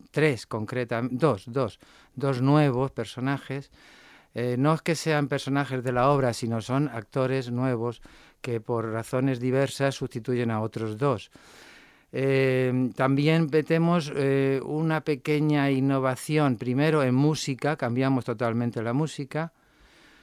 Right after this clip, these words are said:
Y sobre todo hacemos una presentación de todos los personajes al principio de la representación,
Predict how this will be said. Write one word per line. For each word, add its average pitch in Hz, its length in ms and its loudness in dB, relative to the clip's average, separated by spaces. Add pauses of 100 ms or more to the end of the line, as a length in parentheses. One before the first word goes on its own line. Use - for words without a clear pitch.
(360)
Y 135 680 4
sobre 131 420 0
todo 156 380 4
hacemos 147 420 2
una 139 200 0
presentación 127 760 -4
de 117 120 -4
todos 139 260 0
los 123 140 -4
personajes 123 680 -6
al 113 100 -6
principio 120 540 -4
de 117 80 -2
la 113 140 -2
representación, 113 920 -6